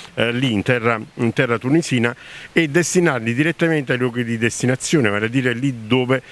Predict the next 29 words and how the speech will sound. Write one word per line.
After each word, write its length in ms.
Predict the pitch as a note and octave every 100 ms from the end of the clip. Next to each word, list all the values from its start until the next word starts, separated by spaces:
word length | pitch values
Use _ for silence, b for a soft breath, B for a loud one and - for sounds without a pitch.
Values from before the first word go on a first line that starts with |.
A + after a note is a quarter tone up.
| B
dovrebbero 480 | - B2+ C#3 C3+ A#2+
essere 440 | A#2+ - C3 A#2+ G2+ B B B -
smaltiti. 760 | A#2 A#2 A2+ - G#2+ F2+ F#2 B B B B B B -
Perché 240 | C#3 D3+
io 560 | D3 D#3 D3 C3+ B2+ -
credo 300 | C#3 C#3 C3
non 140 | C#3+
si 120 | -
tratti 280 | C#3 C#3 -
di 80 | A#2
rifiuti, 680 | A2+ - A#2+ G#2+ A2+ G#2+ G2+
di 200 | A#2 A2+
rifiuti 840 | G#2+ A#2 G2+ G#2+ G#2+ G2+ G2 G2 F#2
tossici, 800 | C#3+ - - G#2+ F2+ G2 F#2+ G2+
ma 200 | G#2 G2
di, 320 | B2 A#2+ B2+
di 80 | B2+
rifiuti 420 | C3 C#3 B2+ B2
magari 480 | G#2+ G#2+ A2 A2 G#2
speciali, 680 | - A#2 - A2+ C3 A2 G#2
ma, 180 | G2+ G2
eh, 300 | G2 G#2 G2
magari 340 | F#2 G2+ A2+
non 180 | A2 G#2+
pericolosi, 680 | - G#2 A2+ G#2+ C3 B2 G2+
che 160 | G2 F#2+
qua 140 | A#2
facciamo 340 | G#2+ - G#2+
fatica 340 | G2 G#2 A2